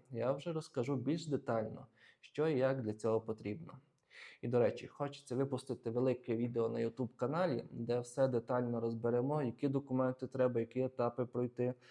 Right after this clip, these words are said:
і так далі. Але щоб це зробити, мені потрібна ваша підтримка і бачити вашу активність. Тож, надіюсь на вас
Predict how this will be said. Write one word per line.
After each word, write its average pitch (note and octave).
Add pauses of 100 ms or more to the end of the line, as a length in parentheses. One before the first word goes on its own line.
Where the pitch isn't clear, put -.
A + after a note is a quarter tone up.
(260)
і B2
так B2+
далі. A2 (420)
Але G3+
щоб D#3
це F3+
зробити, D3+
мені A#2+
потрібна B2
ваша A#2
підтримка D#3
і B2+
бачити A2+
вашу A#2
активність. - (160)
Тож, A#2
надіюсь C3+
на A2+
вас -